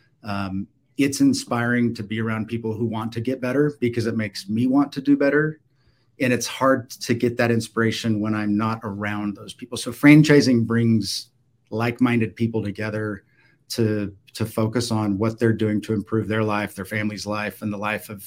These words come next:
the people they work with. So it's, uh, it's just, it's, I love this industry. It's just, it's such a great industry that's so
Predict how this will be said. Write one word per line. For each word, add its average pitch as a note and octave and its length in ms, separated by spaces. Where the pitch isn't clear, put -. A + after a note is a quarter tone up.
the G2 60
people A2 260
they G2+ 80
work G2+ 260
with. G#2+ 300
So A2+ 440
it's, - 420
uh, G#2 380
it's - 200
just, A#2 300
it's, - 280
I C3+ 140
love C3+ 240
this C#3 160
industry. B2 400
It's A#2 100
just, - 280
it's A#2+ 180
such B2 280
a B2+ 40
great A#2+ 440
industry A#2+ 420
that's A2+ 200
so A#2+ 680